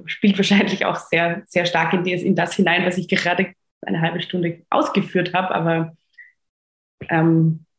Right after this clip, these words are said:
ich, also wenn ich für jemanden ein Vorbild bin, dann freut's mich natürlich, aber wüsste ich jetzt nicht.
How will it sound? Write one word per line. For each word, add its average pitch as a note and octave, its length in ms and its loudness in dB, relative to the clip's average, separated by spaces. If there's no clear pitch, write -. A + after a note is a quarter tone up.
ich, - 280 -8
also F3 200 0
wenn F#3 320 0
ich A#3 160 0
für B3 60 2
jemanden G#3+ 340 2
ein G#3 120 2
Vorbild G3+ 420 0
bin, A3+ 200 4
dann F#3+ 160 2
freut's - 320 -2
mich G3+ 120 0
natürlich, G3 520 0
aber E3 400 0
wüsste F#3+ 240 -2
ich - 80 -10
jetzt D#3+ 180 -10
nicht. - 260 -6